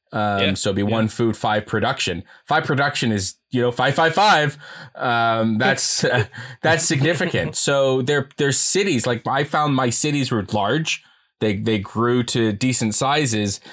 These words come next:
Speaker 1: And because of that, I was actually able to work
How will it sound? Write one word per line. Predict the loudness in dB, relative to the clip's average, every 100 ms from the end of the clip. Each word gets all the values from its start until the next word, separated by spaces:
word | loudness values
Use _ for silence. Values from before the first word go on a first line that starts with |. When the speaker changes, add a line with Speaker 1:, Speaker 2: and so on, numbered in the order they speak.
| -8
Speaker 1:
And | -2 0
because | 0 2 0 2
of | 0
that, | 0
I | 2
was | 0
actually | 0 -2 0 0
able | 0
to | 0
work | 0 2 0 0 -4